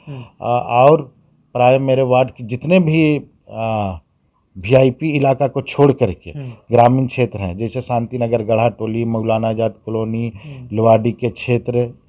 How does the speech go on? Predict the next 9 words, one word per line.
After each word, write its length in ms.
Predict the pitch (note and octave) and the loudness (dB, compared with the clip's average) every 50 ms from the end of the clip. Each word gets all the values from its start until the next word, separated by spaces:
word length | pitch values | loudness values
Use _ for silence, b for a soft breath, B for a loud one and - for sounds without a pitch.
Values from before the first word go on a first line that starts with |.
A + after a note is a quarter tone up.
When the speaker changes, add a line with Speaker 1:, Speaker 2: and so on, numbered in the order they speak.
| _ _ _ _ - | _ _ _ _ -4
Speaker 2:
इलाही 300 | A#2 A#2 A#2 A#2 A#2+ B2 | -2 0 2 2 2 0
बख्श 280 | A2 A2+ A#2 - - | 0 0 -2 -2 -4
के 140 | - - B2+ | -8 -8 -8
क्षेत्र, 380 | - - - C3 A#2+ - - B2 b b b b b b | -8 -6 -4 -6 -4 -4 -6 -10 b b b b b b
सभी 420 | - - - C3+ A#2+ C3 E3 G3 F#3 | -6 2 4 4 6 6 6 6 6
बस्तियों 480 | C#3 B2+ B2 - - - C#3+ D#3+ E3 | 6 4 2 0 -2 -4 -2 0 2
में 240 | D#3+ D#3 D3+ C#3+ B2 | 2 2 0 0 0
जा 220 | G2+ A#2 A#2+ B2 | 2 4 4 4
करके 480 | B2 - C3 A#2 G2+ F#2 - - G2+ F2+ | 4 2 -2 -6 -6 -8 -10 -10 -10 -10